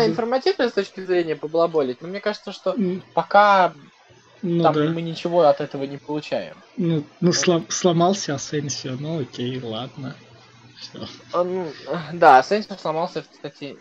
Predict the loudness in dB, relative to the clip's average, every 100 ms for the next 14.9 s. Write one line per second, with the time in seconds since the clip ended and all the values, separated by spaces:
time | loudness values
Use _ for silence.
0 | -20 -20 -12 -8 -8 -10 -20 -14 -12 -10
1 | -10 -12 -16 -20 -20 -20 -20 -20 _ _
2 | _ _ -20 4 10 10 8 -8 -10 -8
3 | -2 0 2 2 0 0 0 0 -2 2
4 | 4 4 0 2 4 6 6 4 2 -2
5 | 0 0 2 2 2 4 2 2 0 0
6 | 0 2 2 4 2 2 2 0 2 0
7 | 0 -4 -4 -8 -14 -10 -10 -10 -16 -18
8 | -12 -10 -12 -16 _ _ _ _ _ _
9 | _ -16 -16 _ _ 0 2 2 0 -8
10 | _ _ _ -12 -4 -4 -4 -8 -12 0
11 | 2 2 -4 -8 _ -4 0 2 0 -2
12 | -6 -2 -2 0 2 2 4 2 0 -4
13 | -4 0 0 4 2 2 -2 -6 -2 0
14 | 0 -4 -6 -8 -10 -2 -2 0 -6